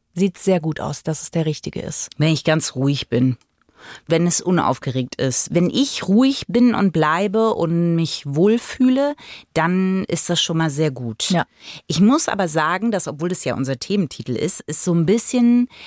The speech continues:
Speaker 2: eigentlich gibt es den, die Richtige überhaupt? Das ist ja schon mal eine Grundfrage.
Speaker 1: Mhm.
Speaker 2: Oder gibt es nur eine richtige Person für bestimmte Lebensabschnitte?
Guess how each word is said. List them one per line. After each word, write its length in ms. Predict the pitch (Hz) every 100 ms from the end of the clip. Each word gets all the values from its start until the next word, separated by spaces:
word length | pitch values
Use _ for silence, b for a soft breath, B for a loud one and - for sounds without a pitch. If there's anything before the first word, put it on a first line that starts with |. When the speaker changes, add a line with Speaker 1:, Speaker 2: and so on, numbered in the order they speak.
| B -
Speaker 2:
eigentlich 360 | 175 196 -
gibt 260 | 220 - 185
es 220 | - - _
den, 300 | 156 160 156
die 220 | 135 143 147
Richtige 500 | 135 - - 123 131
überhaupt? 580 | - 123 120 120 -
Das 180 | 139 135
ist 120 | 190
ja 140 | - 175
schon 180 | - 180
mal 60 |
eine 140 | 180 156
Grundfrage. 840 | 165 262 - - 117 110 110 113
Speaker 1:
Mhm. 600 | 180 170 160 151 143 185
Speaker 2:
Oder 240 | 214 190 196
gibt 240 | 202 -
es 160 | - 220
nur 180 | 220
eine 240 | - 190 160
richtige 380 | 208 - 175 175
Person 400 | 151 143 170 208
für 140 | 180
bestimmte 440 | 160 - 185 175
Lebensabschnitte? 1160 | 165 175 165 160 - 214 - - 120 - 107